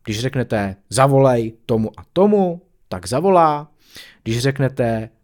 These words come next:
zeptáte se, kdo má kdy svátek, nebo jaký den má svátek kdo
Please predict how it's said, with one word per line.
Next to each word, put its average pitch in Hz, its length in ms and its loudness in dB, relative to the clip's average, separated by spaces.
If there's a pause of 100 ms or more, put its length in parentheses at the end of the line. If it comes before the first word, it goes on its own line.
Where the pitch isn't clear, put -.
zeptáte 131 500 2
se, 113 320 -4
kdo 117 280 4
má 131 240 4
kdy 92 240 -10
svátek, 147 1000 -2 (100)
nebo 104 240 -4
jaký 139 480 -2
den 123 420 -2 (120)
má 113 220 -2
svátek 110 720 -6 (800)
kdo 120 360 2